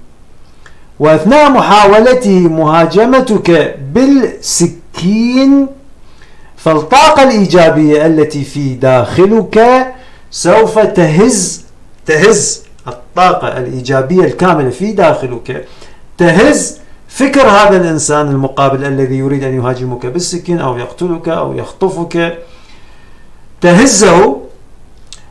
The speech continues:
و ومحتوى شخصيته، يعني غلافه،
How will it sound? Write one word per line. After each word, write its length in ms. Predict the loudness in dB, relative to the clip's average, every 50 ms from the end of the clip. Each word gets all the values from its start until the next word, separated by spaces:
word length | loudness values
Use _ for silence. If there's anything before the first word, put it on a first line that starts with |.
| -8 -4
و 140 | 0 2 2 4 4 2 2 -2 -6 -14 -20 -20 -20 -20 -20 -20 -20 -20 -20 -20 -20 -20 -20 -20 -20 -20 -20 -20 -20 -20 -20 -20 -20 -20 -20 -20 -20 -20 -20 -20 -20 -20 -20 -20 -20 -20 -20 -20 -20 -20 -20 -20 -20 -20 -20 -20 -20 -20 -20 -20 -20 -12 -6 -2
ومحتوى 720 | 2 2 2 2 0 -2 0 2 2 4 4 4 2 2
شخصيته، 920 | 0 0 -2 -2 -4 -4 -4 -4 -2 0 2 0 2 2 2 0 2 0
يعني 300 | 0 -2 -4 -4 -6 -6
غلافه، 840 | -6 -4 -4 -2 0 2 2 2 2 0 -2 -4 -4 -4 -6 -8